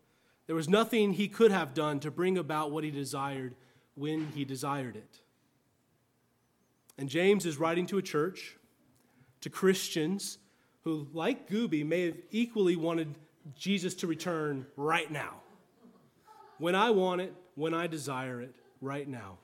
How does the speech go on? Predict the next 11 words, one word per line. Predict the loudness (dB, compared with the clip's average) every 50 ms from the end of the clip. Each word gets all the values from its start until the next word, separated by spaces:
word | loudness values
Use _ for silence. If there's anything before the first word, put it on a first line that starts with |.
| _ _ _ _ _ _ _ _ _ -20 -20 -18 -14 -6
James | 0 2 6 6 6 6 4
is | 0 -2 0
writing | 0 0 2 0 0 -2
to | -2 -4
this | -4 -4 -6 -6
church, | -4 -4 -4 -4 -4 -8 -12 -18 -20 -20 _ _ _ _ _ _ _ _ _ _ _
to | -16 -6
Christians | 0 0 0 0 0 0 0 0 0 0
who | 0 0
are | 0 0
experiencing | -4 -8 -10 -4 0 2 4 4 4 2 0 -2 -4 -4 -2 -2 -2 -2 -4